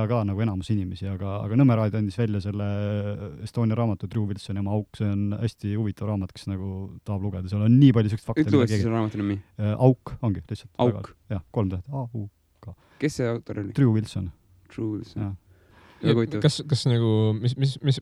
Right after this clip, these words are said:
Speaker 3: mis see nagu põhi-, mis see nagu rundown oli sellest nagu Estonia üritusest siis?
Speaker 1: Äh,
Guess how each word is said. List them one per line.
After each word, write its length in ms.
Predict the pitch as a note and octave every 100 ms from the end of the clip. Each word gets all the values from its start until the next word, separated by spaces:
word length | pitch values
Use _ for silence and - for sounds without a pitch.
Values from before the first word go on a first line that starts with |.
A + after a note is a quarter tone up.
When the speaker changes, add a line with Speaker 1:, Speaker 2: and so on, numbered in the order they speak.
| D3
Speaker 3:
mis 100 | -
see 80 | A#2+
nagu 240 | G#2+ G#2 G#2
põhi-, 240 | - A#2 -
mis 220 | C3+ A#2
see 80 | G#2+
nagu 160 | G#2+
rundown 400 | A#2+ A2+ G2+ G#2
oli 140 | G#2 G#2+
sellest 240 | D#3 - G#2
nagu 160 | G2+ F#2
Estonia 400 | - G#2 F#2+ F#2+
üritusest 400 | - A2 G#2+ C#3+
siis? 140 | - - D#3+
Speaker 1:
Äh, 300 | D3 D3+